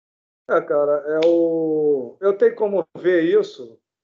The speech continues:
sem tá vendo isso aqui, ver a nossa gravação.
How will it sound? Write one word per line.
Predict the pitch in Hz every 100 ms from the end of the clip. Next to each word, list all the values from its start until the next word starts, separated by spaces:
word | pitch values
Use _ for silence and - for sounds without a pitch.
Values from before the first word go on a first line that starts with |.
| _ _ -
sem | 156 156 -
tá | 160
vendo | 139 151 139
isso | 135
aqui, | 135 175 175
ver | 135 160
a | 151
nossa | 147 147 _ - 131
gravação. | 135 135 127 - 180 165